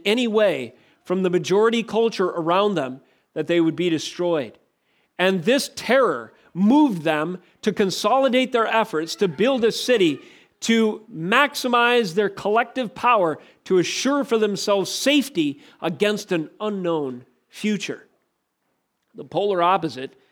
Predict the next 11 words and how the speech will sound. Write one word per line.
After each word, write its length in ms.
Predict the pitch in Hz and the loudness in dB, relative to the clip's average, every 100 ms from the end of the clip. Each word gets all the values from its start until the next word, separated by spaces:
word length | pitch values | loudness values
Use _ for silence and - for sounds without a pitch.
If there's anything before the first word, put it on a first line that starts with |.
| _ _ | _ _
of 120 | 160 | -8
the 80 | 156 | -6
calling 540 | - 180 185 160 143 139 | -4 0 0 0 -4 -6
of 160 | 156 139 | -10 -6
Abram. 400 | 156 156 135 110 104 _ _ _ _ _ _ _ | -2 -2 -2 -10 -16 _ _ _ _ _ _ _
Abram 540 | 196 233 180 170 180 190 _ _ _ _ _ | 0 2 2 0 0 -6 _ _ _ _ _
was 220 | - 175 175 | -2 -2 -2
called 480 | - 202 170 156 | -2 2 2 0
from 320 | - - 208 247 | -6 0 2 2
a 80 | |
country, 600 | 247 196 175 175 175 185 | 0 -2 -2 -2 -2 -2